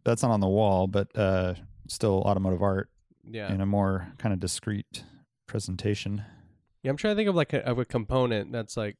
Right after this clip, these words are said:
Speaker 2: just, yeah, that is in, in its, in its, uh, I, <sighs> like, some lower control arms are pretty cool, but I don't know if it would make for a good display. It just looks like parts on your wall, you know, like, <laughs> hey, or like a,
Speaker 1: Right,
Speaker 2: like a sway
Speaker 1: right.
Speaker 2: bar. It's just like, oh yeah, you, you're,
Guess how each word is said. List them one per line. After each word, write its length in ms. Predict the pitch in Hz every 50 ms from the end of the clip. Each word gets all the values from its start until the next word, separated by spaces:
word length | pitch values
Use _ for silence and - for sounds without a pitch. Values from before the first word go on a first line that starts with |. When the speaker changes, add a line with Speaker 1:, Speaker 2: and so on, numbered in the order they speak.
| _ -
Speaker 2:
just, 220 | 120 110 - - _ -
yeah, 240 | 117 113 107 107 101
that 180 | 98 107 107
is 200 | 110 110 107 110
in, 200 | 107 107 117 107 -
in 120 | - 113 110
its, 260 | 104 98 - - - _
in 140 | 117 110 104
its, 180 | 101 - -
uh, 120 | 95 90 -
I, 140 | - 151 165 - - - -
<sighs> 160 | - - -
like, 140 | 147 143 139
some 160 | - - -
lower 240 | - 160 208 254 269 -
control 320 | 220 165 - 165 156 156
arms 200 | 156 151 139 135
are 60 | 123
pretty 240 | - - 160 131 113
cool, 300 | - - 175 143 117 110
but 120 | 117 123
I 60 | 131 139
don't 100 | 143 139
know 100 | 135 127
if 140 | - -
it 20 | 120
would 240 | 117 113 113 - -
make 200 | 117 120 - -
for 140 | - 104
a 40 | 98
good 220 | 98 120 117 104 -
display. 380 | - - - - 135 113 95 95
It 40 |
just 160 | 98 107 - 120
looks 140 | 113 -
like 160 | 110 90 - -
parts 300 | - 107 104 104 - 107
on 100 | 92 90
your 140 | 90 90
wall, 260 | 90 87 87 87 87 92
you 60 | 98
know, 100 | 98 101
like, 160 | 98 90 -
<laughs> 0 |
hey, 220 | - 120 123 123 - - - - - - - 160
or 120 | 160 151
like 100 | 143 123
a, 40 | 101
Speaker 1:
Right, 80 | 95 98
Speaker 2:
like 140 | 139 - 131
a 40 | 123
sway 260 | - - 135 127 117
Speaker 1:
right. 60 | 110 104
Speaker 2:
bar. 200 | 107 104 104 110
It's 140 | 107 -
just 160 | - 117 - -
like, 140 | 110 - 113
oh 140 | 113 110 110
yeah, 120 | 107 104
you, 220 | 110 110 110 104 107
you're, 160 | 107 98